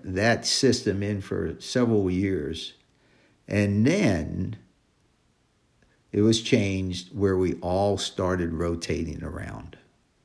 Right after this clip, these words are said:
as we do today. Now, back in the day when the colleges experimented with three, and as I mentioned, it was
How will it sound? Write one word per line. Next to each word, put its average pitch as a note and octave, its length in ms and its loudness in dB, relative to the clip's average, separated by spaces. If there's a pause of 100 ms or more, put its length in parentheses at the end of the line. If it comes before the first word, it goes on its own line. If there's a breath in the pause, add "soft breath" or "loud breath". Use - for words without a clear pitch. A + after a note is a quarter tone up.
(140)
as E2 200 -2
we E2 140 -2
do D#2+ 180 -4
today. D2 460 -2 (1500 loud breath)
Now, G#2+ 160 4
back D#3+ 320 2
in E3+ 120 4
the A#2 80 4
day A2+ 480 4
when F2+ 760 -4 (540)
the G2+ 120 4
colleges C3+ 1040 -2 (760)
experimented F2+ 1000 -2 (320)
with - 200 -2
three, G2 500 -2 (960 soft breath)
and G2 340 -2
as F2+ 280 -2
I E2 100 0
mentioned, G#2 480 0
it F2 80 -4
was E2+ 220 0